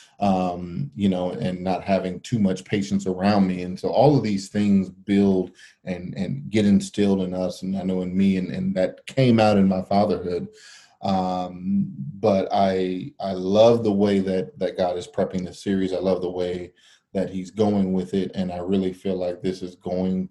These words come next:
to, um, be a blessing to people. It's going to show them, um, and show, show, show them, show men specifically that, you know what, A, it's okay to talk about these things. B, it's okay to ask for help. And three,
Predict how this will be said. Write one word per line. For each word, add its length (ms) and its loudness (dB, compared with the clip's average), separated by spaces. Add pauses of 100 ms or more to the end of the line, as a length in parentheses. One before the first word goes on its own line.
(120)
to, 440 -8 (480)
um, 360 -8
be 180 4
a 60 4
blessing 480 -2
to 100 -18
people. 400 -10
It's 120 -12
going 300 -2
to 140 -8
show 360 -4
them, 400 -8 (460)
um, 320 -6
and 120 -8
show, 280 0
show, 320 -2
show 220 -2
them, 240 -4
show 180 0
men 480 2
specifically 680 -6
that, 340 -4
you 80 -2
know 80 -6
what, 320 -4
A, 200 2
it's 160 -2
okay 280 -2
to 100 -4
talk 220 -10
about 220 -12
these 160 -10
things. 300 -10
B, 460 -2 (300)
it's 140 -8
okay 220 -2
to 120 2
ask 200 0
for 120 -8
help. 340 0
And 160 -12
three, 480 0